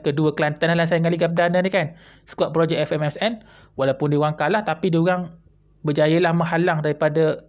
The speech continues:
dibolosi dengan lebih banyak gol lagi daripada Kelantan. Dan Kelantan juga mempersiapkan peluang lah untuk menang dengan gol banyak kan, dengan gol, extra gol kan. Tapi wala-, walaupun bermain hamba, yang penting result dapat. Gameplay tu belakang kira. Sekarang ni kita perlukan result.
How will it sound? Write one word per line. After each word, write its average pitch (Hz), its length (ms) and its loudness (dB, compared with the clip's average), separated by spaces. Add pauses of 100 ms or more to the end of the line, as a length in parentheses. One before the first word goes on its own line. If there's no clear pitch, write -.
dibolosi 151 480 0
dengan 156 240 -2
lebih 147 160 0
banyak 139 320 -2
gol 170 80 0
lagi 151 160 0
daripada 160 240 -2
Kelantan. 170 240 -2 (880)
Dan 139 160 -4
Kelantan 151 320 0
juga 160 240 0
mempersiapkan 165 640 -2 (320)
peluang 165 240 4
lah 165 160 0
untuk 156 160 -2
menang 160 320 0
dengan 160 160 0
gol 156 160 -2
banyak 160 240 0
kan, 165 400 -2
dengan 143 160 -2
gol, 143 320 -2
extra 147 320 -4
gol 170 160 0
kan. 151 160 0
Tapi 170 400 -8 (800)
wala-, 151 240 0 (160)
walaupun 151 400 2
bermain 156 240 0
hamba, 160 560 0
yang 147 160 -2
penting 151 240 0
result 175 240 0
dapat. - 400 -4 (240)
Gameplay 156 400 0
tu 190 80 0
belakang 170 240 0
kira. 151 240 2
Sekarang 151 320 -2
ni 214 40 -2
kita 175 240 -4
perlukan 170 440 0
result. 160 400 -2